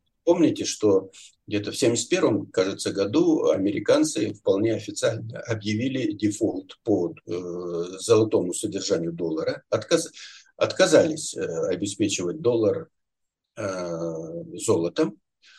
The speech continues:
Вот. И через некоторое время даже, э, у-, уме-, в два раза понизили стоимость, э, своей валюты. Вот. А на что её опёрли?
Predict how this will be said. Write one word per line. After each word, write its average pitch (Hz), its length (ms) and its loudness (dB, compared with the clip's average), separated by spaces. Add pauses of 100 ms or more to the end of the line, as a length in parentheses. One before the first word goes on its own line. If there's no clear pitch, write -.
(180)
Вот. 104 420 0 (360)
И 104 120 -12
через 113 280 0
некоторое 113 380 2
время 95 300 0
даже, 92 500 -4 (720)
э, 107 160 -6 (480)
у-, 110 180 -4 (500)
уме-, 107 400 6
в 101 100 -8
два 107 220 8
раза 110 260 6
понизили 82 760 -4 (280)
стоимость, 127 840 0
э, 117 40 -16 (680)
своей 104 380 4
валюты. 98 540 0 (680)
Вот. 107 400 -2
А 139 120 4
на 180 140 6
что 190 340 4
её 110 320 4
опёрли? - 540 -2